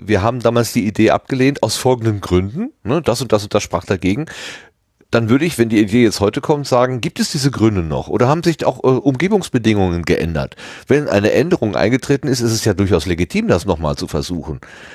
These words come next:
Äh, aber dann müsste man wissen, unter welchen Rahmenbedingungen hat man es damals abgelehnt und das wäre genau die Dokumentation, von der du sprichst und natürlich gibt's die nicht. Es wird jeden Tag die Welt neu erfunden und das geht, äh, also es ist manchmal ein bisschen anstrengend, sagen wir mal so.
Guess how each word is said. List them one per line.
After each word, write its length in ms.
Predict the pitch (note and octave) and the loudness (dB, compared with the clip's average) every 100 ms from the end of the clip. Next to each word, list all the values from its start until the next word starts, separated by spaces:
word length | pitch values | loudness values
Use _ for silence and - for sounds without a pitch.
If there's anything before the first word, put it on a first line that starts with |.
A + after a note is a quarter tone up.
| - - | -20 -6
Äh, 60 | - | -2
aber 200 | - G2+ | 0 0
dann 160 | G2+ G#2 | 0 2
müsste 260 | B2+ - | 0 2
man 160 | C3 A2+ | 0 2
wissen, 240 | C3+ - | 2 2
unter 240 | D#3+ G#2 F2 | 0 2 2
welchen 200 | F2 G2+ | 2 0
Rahmenbedingungen 560 | E2 F#2 F#2 G2 G2 | 0 0 0 0 0
hat 100 | F2+ D#2 | 0 -2
man 80 | |
es 100 | D#2+ | -2
damals 300 | - D2+ D#2 | -2 -2 -2
abgelehnt 500 | - - A#2+ B2 F#3 | -4 -2 0 2 0
und 160 | - G2 | -2 -2
das 160 | E2+ - | -2 0
wäre 180 | D2 | -2
genau 260 | D2+ D2+ G#2+ | 0 0 2
die 100 | E3 | 2
Dokumentation, 680 | D3 C#3 C3 C3 C3 C3 A#2 | 0 0 0 0 0 0 0
von 120 | A2 | 0
der 100 | F#2+ | 0
du 80 | F2+ | -2
sprichst 320 | - F#2 - | -2 -2 0
und 40 | |
natürlich 340 | D#2+ - F2 - | -4 -2 -4 -4
gibt's 240 | - - | -6 -4
die 100 | D2 | -2
nicht. 360 | C2 C2 - - - - - | -2 -2 -6 -8 -18 -20 -20
Es 80 | - | -4
wird 120 | F#2 E2 | 0 2
jeden 220 | A#2 A2+ | 2 2
Tag 200 | F#2+ F2+ | -2 0
die 140 | F2+ | 0
Welt 180 | D#2+ D#2+ | 0 0
neu 160 | D2+ D2+ | 0 0
erfunden 640 | - - D#2 D2+ C2+ C2 | 0 -2 -4 -4 -8 -12
und 280 | - D#2+ - | -8 -6 -4
das 160 | E2 - | -4 -2
geht, 400 | E2+ - - - | -4 -4 -10 0
äh, 220 | E2 C#2+ - - - - - - - | 0 0 -2 -14 -12 -12 -14 -8 -2
also 160 | F#2+ | 0
es 120 | G2 | 2
ist 120 | - F#2 | 0 0
manchmal 200 | D#2+ D#2 | 0 0
ein 20 | |
bisschen 220 | C2+ - | -2 -4
anstrengend, 460 | - - A#1+ A#1 A1+ | -4 -6 -6 -6 -6
sagen 140 | - | -6
wir 40 | A1+ | -6
mal 140 | - | -8
so. 200 | - - | -8 -10